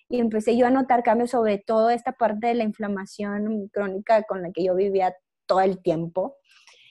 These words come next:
Y fue así como, em, pues me empecé a sentir también que la gente me empezó a preguntar, bueno, primero tengo que ser muy honesta, que, que yo bajé,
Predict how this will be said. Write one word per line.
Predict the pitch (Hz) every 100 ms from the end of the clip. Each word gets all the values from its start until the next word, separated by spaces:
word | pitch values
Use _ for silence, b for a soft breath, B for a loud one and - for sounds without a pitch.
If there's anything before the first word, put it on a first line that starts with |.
| b -
Y | 247 240 233 233 233 -
fue | 262 254
así | 262 - 277 220
como, | 269 262 262 233 208 -
em, | 220 214 208 202 202 196 175 - _ _ -
pues | 240
me |
empecé | 226 220 233
a |
sentir | 285 294 330 311
también | 330 339 320 233 254 269 b b b _ -
que | 254
la | 240 233
gente | - 294 294 302 285 226
me | 220
empezó | 220 214 220
a | 220
preguntar, | 247 240 220 240 208 196
bueno, | 254 254 -
primero | - 262 262 285 320 453 -
tengo | 262 269
que | 277
ser | 262
muy | 247 247
honesta, | 233 196 190 - 156 - -
que, | 180 156 b b b b _ _ -
que | 254
yo | 254
bajé, | 247 285 330 330